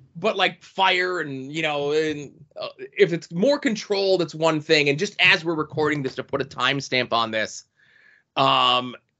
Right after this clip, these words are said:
there's a, there's a match, and I think it's on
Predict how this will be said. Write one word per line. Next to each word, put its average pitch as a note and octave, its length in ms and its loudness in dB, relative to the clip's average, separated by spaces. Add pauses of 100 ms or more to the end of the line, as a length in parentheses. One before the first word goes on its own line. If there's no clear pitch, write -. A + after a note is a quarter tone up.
there's D#3 360 2
a, D3 220 4
there's D3 200 4
a C3+ 60 4
match, C#3+ 380 4
and C#3 80 0
I C3+ 60 2
think D#3+ 280 -6
it's F3+ 140 0
on C#3+ 460 2